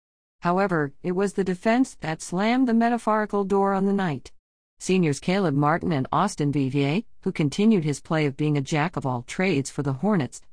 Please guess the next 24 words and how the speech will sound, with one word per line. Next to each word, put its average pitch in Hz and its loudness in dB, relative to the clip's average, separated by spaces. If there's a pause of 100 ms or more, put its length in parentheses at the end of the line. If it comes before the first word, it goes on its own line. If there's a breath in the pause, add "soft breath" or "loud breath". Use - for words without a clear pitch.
hauled 160 0
in 139 2
back-to-back 151 0
pick - -2
six - -4
interceptions 156 -2
in 131 0
the 131 0
fourth 147 -2
quarter. 135 -2 (480)
The 165 2
defense 175 0
would 147 0
shut 170 0
out 165 0
the 143 -4
Rattlers 143 0
in 147 0
the 143 2
final 170 0
frame 196 0
of 135 -4
the 139 -4
game. 147 -4